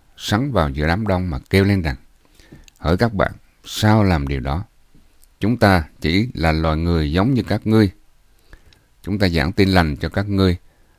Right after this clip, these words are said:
hầu cho xây bỏ các thần hư không kia mà trở về cùng Đức Chúa Trời hằng sống,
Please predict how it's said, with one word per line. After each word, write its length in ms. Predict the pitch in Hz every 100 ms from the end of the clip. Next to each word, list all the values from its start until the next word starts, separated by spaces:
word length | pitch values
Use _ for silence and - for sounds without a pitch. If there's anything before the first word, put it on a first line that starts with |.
| _
hầu 220 | - 85
cho 180 | 78 104
xây 340 | 110 117 113 107
bỏ 360 | 87 - 120 -
các 140 | 117 -
thần 280 | - 87 73
hư 180 | 87 98
không 260 | 113 104
kia 260 | 101 110 104 - _ - _ -
mà 140 | 82
trở 180 | 76 95
về 160 | 107
cùng 240 | 85 90 78
Đức 80 | -
Chúa 120 | - 113
Trời 200 | 95 76
hằng 200 | 65 71
sống, 280 | - 82